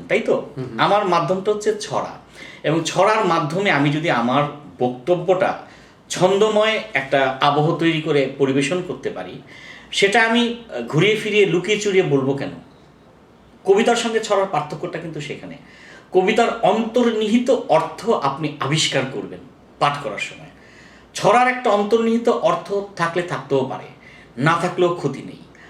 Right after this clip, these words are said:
Speaker 1: আবার থাকতেই হবে। কিন্তু আপনি ছড়ার সৌন্দর্যটা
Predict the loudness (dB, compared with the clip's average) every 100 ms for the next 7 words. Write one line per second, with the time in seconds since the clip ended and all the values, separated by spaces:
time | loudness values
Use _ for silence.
0 | -8 0 2 2 0 -2 -2 0 2 2
1 | -2 -8 -14 -18 -20 -20 -16 -4 0 0
2 | 0 0 2 2 2 -2 -10 -20 -20 -10
3 | 0 2 4 2 0 -8 -20 -18 -8 0
4 | 2 4 4 4 2 2 2 0 -8